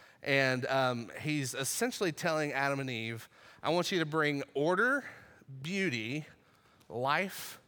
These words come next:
and creativity to wherever you go." That when God's people are going forth, your,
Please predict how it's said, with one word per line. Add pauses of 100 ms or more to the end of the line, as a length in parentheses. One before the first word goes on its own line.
(100)
and
creativity (760)
to
wherever
you
go." (1500)
That
when
God's
people
are
going
forth, (240)
your,